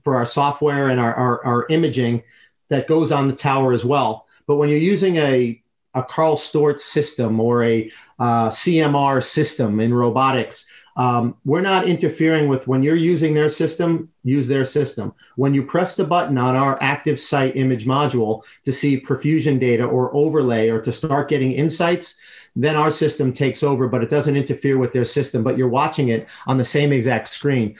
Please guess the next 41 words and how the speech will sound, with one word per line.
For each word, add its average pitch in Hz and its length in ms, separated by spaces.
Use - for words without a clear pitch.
So 160 160
all 202 160
of 196 80
a 160 60
sudden 143 380
on 135 200
the 131 80
screen, 117 560
um, 120 520
you're 147 320
going 160 340
to - 120
know 131 320
those 123 260
key 135 240
landmines 123 680
and 110 120
landmarks. 113 520
Up 147 220
ahead, 139 320
like 123 200
I 123 60
said, 120 320
that 135 180
is 156 160
a 143 60
vein, 139 380
that's 123 260
an 127 100
artery. 113 440
And 104 140
a 110 40
lot 139 180
of 143 80
that 135 220
can 127 100
be 120 80
told 120 280
by 110 140
blood 127 300
flow. 117 300